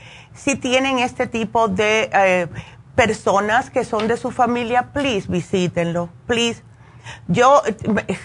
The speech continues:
le tengo mucha cosita, sí, mucha ternura a los ancianitos y ya les he mencionado que tengo una amiga mía de setenta y siete años que la van a operar,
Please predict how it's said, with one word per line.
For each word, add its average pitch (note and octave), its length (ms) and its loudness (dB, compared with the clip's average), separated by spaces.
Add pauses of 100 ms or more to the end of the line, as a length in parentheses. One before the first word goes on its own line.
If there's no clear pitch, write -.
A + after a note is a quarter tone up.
le A#3 180 2
tengo C#4 320 2
mucha B3 520 2
cosita, A3+ 640 0
sí, G#3+ 240 -4
mucha G#3+ 400 0
ternura F#3+ 600 2
a A#3+ 40 4
los A#3+ 260 -2
ancianitos G#3+ 840 -2
y F#3 140 -2 (300)
ya G3+ 160 4
les A#3 160 2
he A#3+ 60 0
mencionado G#3 640 0
que G3+ 120 0
tengo F#3 340 -2
una F#3+ 220 0
amiga F#3 480 0
mía F3 400 0
de F3 100 -2
setenta E3 560 -2
y E3 120 -2
siete A#3+ 680 0
años D3+ 360 -2 (460)
que F#3+ 80 2
la F#3 140 4
van F3+ 160 4
a G#3+ 100 2
operar, A3+ 600 2